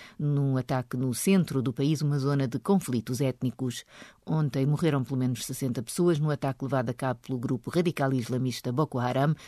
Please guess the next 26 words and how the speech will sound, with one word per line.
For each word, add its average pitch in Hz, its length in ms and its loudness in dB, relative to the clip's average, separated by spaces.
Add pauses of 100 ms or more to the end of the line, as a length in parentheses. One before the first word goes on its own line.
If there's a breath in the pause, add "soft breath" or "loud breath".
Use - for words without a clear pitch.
(120)
no 156 120 2
nordeste 143 600 0
da 131 140 0
Nigéria, 143 500 2 (280 loud breath)
divulgaram 156 600 2
hoje 135 200 2
as 127 120 0
autoridades. 123 800 0 (400 loud breath)
Receia-se 190 560 4
que 185 100 0
o 170 40 4
número 160 240 2
de 147 80 -4
vítimas 139 420 0
resultantes 127 580 -4
do 135 100 -4
ataque 131 260 -2
contra 131 280 -2
a - 20 0
cidade 135 340 -2
de 131 120 -4
Bama 143 340 0
na 123 100 2
quarta-feira 127 560 -2
de 123 60 0
manhã 127 340 2